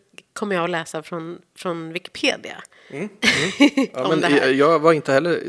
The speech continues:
Speaker 1: För jag vill
Speaker 2: inläst på
Speaker 1: bara
Speaker 2: det här innan. Jag var också tvungen att googla, stämmer det här? Och så.
Speaker 1: Jag skulle vilja diskutera det här med dig
Speaker 2: Mm.
Speaker 1: nämligen.
Speaker 2: Ja.
Speaker 1: Med den kristna treenigheten som modell delade den italienska abboten Joakim av Flores,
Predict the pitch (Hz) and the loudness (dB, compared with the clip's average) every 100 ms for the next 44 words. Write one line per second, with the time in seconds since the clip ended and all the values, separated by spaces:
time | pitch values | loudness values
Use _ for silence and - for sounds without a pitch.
0 | 143 - 233 226 233 233 226 202 196 - | -8 0 4 4 4 2 2 2 2 0
1 | 123 117 117 135 151 - 156 - 123 117 | -2 -4 -4 -2 -4 -4 -8 -6 -6 -4
2 | 117 117 113 117 - 147 190 - 151 - | -4 -4 -4 -6 -8 -8 -8 -10 -10 -10
3 | 147 - 254 - 254 247 247 254 247 254 | -14 -6 -4 -2 -2 0 0 -2 -6 -6
4 | 294 233 165 - 175 - - - 160 - | -4 -4 -4 -8 -10 -10 -10 -12 -12 -12
5 | - - - - 156 - _ _ _ _ | -14 -16 -16 -16 -16 -18 _ _ _ _
6 | _ 226 269 277 262 - 247 180 170 202 | _ -2 -2 -2 -4 -8 -8 -8 -6 -6
7 | 175 156 160 165 - 175 - 175 165 - | -4 -6 -8 -14 -14 -14 -12 -10 -8 -8
8 | - 185 185 165 - - 170 - 190 185 | -8 -10 -8 -8 -10 -12 -12 -12 -12 -12
9 | 160 156 165 - - 180 - - 151 156 | -10 -10 -10 -10 -8 -10 -12 -14 -14 -14
10 | 180 196 175 - - 175 185 180 - 240 | -10 -10 -8 -10 -12 -10 -10 -12 -10 -8
11 | - - - | -10 -14 -18